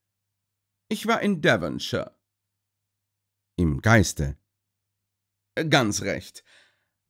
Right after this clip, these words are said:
Mein Leib ist in diesem Lehnstuhl geblieben und hat, wie ich mit Bedauern bemerke, in meiner Abwesenheit zwei große Kannen Kaffee und eine unglaubliche Menge Tabak vertilgt.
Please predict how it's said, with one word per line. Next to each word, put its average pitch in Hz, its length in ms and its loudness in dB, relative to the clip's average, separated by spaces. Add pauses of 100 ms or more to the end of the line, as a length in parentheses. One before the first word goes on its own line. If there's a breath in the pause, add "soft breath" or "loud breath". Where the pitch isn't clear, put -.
Mein 190 220 2
Leib 180 300 2
ist - 360 -2
in 165 200 2
diesem 170 320 0
Lehnstuhl 123 640 2
geblieben 143 580 0
und 160 200 -2
hat, 190 300 0 (420 soft breath)
wie 156 160 -2
ich - 200 -4
mit 160 200 -2
Bedauern 160 440 2
bemerke, 156 600 0
in 175 180 -2
meiner 165 320 -2
Abwesenheit 170 840 -2 (480 soft breath)
zwei 190 280 0
große 170 440 0
Kannen 147 380 0
Kaffee 143 480 2
und 151 220 2
eine 156 180 4
unglaubliche 123 800 2
Menge 101 380 -2
Tabak - 400 -4
vertilgt. - 760 -14